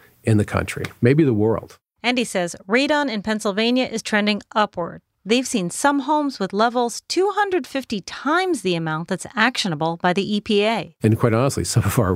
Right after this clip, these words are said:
Speaker 1: residential levels in Pennsylvania are higher than you would allow in an occupational setting or a uranium mine.
Speaker 2: So the D E P looked into it. Bob Lewis is the state's chief radon officer.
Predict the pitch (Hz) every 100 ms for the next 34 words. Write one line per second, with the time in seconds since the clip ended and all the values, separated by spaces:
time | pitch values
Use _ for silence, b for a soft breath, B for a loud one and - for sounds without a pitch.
0 | - 92 98 87 139 - 92 92 - 98
1 | 98 95 92 87 95 95 87 113 151 98
2 | - B B B B - 104 - 120 139
3 | 120 107 110 110 104 95 104 110 101 101
4 | 104 101 - 120 160 - - - - -
5 | - - 104 104 110 113 123 113 117 170
6 | 139 - - - 120 _ _ - - 277
7 | 269 - 226 202 311 277 311 220 202 208
8 | - 330 381 208 - - _ _ _ _
9 | - 190 208 208 226 220 208 208 180 196
10 | - 208 202 - - - 247 - 180 196
11 | 233 196 175 180 175 - - 196 214